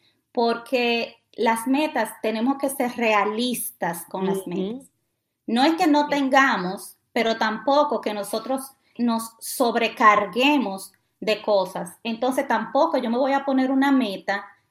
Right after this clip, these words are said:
Speaker 1: por ejemplo, el bajar de peso veinte libras. Entonces, una meta realista, voy a bajar cinco libras en tres meses. Puede
Speaker 2: Así es.
Speaker 1: ser que tú la alcances, pero si no, por lo menos bajas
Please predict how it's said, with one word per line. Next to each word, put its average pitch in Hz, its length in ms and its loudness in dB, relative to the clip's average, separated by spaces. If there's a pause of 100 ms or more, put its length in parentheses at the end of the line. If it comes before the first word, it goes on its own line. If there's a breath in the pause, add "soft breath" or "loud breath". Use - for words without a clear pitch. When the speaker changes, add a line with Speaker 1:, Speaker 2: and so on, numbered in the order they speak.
(180)
Speaker 1:
por 220 200 4
ejemplo, 262 460 2
el 262 100 2
bajar 233 360 2
de 254 120 0
peso 196 640 -2 (160)
veinte 220 400 0
libras. 208 500 -2 (380)
Entonces, 262 460 -2 (160)
una 285 240 4
meta 339 320 4
realista, 277 680 0
voy 226 160 -2
a 247 60 2
bajar 262 260 0
cinco 269 380 -2
libras 226 300 -4
en 202 120 -10
tres 208 160 -4
meses. - 560 -10 (840)
Puede 294 480 8
Speaker 2:
Así - 40 0
es. - 100 -2
Speaker 1:
ser 294 340 4
que 247 120 2
tú 269 240 0
la 269 120 8
alcances, 311 640 4
pero 247 220 0
si 294 220 -4
no, 339 420 -2
por 277 140 6
lo 262 120 4
menos 294 380 2
bajas 240 300 0